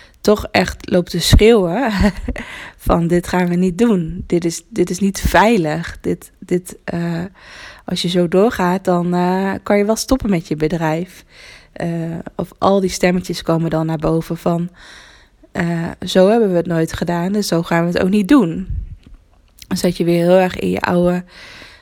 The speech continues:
patronen komt, in je oude systeem komt en dat je ego er alles aan gaat doen om niet volgens die, ja, yin-energie te gaan ondernemen en volledig in het vertrouwen te stappen. En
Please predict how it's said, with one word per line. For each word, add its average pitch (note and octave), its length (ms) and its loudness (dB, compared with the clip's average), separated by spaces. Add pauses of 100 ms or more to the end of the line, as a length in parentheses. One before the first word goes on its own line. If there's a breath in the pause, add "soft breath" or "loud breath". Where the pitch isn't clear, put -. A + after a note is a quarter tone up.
patronen A#3+ 580 4
komt, F3 300 -2
in F3+ 100 0
je F3 120 -2
oude F3+ 220 0
systeem F3+ 540 0
komt F3 400 -2
en E3+ 140 -4
dat E3+ 180 -4
je - 60 -8
ego F#3 560 -2 (480 loud breath)
er - 180 -6
alles A3 320 2
aan F#3+ 160 0
gaat F3+ 240 -2
doen F#3 340 0
om F3+ 360 -2 (160)
niet G#3 320 0
volgens F#3 360 -4
die, F3 320 -4 (500 soft breath)
ja, G3 240 -12
yin-energie F#3+ 880 0
te F3+ 100 -10
gaan F3+ 240 -4
ondernemen F3+ 560 2
en F3+ 160 -6
volledig F#3+ 680 2 (540 loud breath)
in G3 140 2
het F#3+ 160 2
vertrouwen G3 580 4
te - 100 -10
stappen. - 600 4 (1300 soft breath)
En G3 460 0